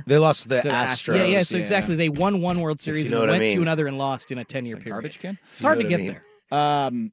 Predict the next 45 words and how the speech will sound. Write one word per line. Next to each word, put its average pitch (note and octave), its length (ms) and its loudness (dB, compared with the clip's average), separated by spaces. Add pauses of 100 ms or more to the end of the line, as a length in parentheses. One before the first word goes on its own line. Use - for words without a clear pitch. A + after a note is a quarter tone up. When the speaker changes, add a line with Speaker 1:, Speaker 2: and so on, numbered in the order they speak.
(120)
Speaker 2:
yeah, G3 300 6
I C#3 100 0
think D#3+ 200 -2
that D#3 220 0
this D3 240 -2
is, D#3+ 520 -2
like, B2+ 360 -2
we're D3+ 260 -2
sick - 340 0
of E3+ 360 0 (880)
coming D#3 420 0
this C#3 180 2
short C#3+ 520 -4 (160)
and C3+ 140 -4
having C3+ 460 0
this C3+ 220 -2
stacked C3 440 -6
of B2+ 100 -4
a C3 40 -6
team B2 520 -6 (120)
that B2+ 420 -2
let's B2 300 -4
just E3+ 220 -6
get C3+ 120 0
it A2+ 100 -4
more C#3 280 0
stacked. D3 540 -2 (320)
And, A2 320 -6 (280)
I C#3 40 -4
mean, D3+ 180 -2
you D#3 240 2
look A3+ 160 0
at G3+ 100 -4
the E3 60 -4
guys, C#3 540 -2 (120)
the B2+ 120 -4
five A#3+ 400 -4
guys F3+ 300 0
that D3 180 -4
they D3+ 180 -2
have D3 180 -2
signed C3 320 -6
through B2 180 -4
twenty C3 240 -6
twenty-seven, A2 560 -8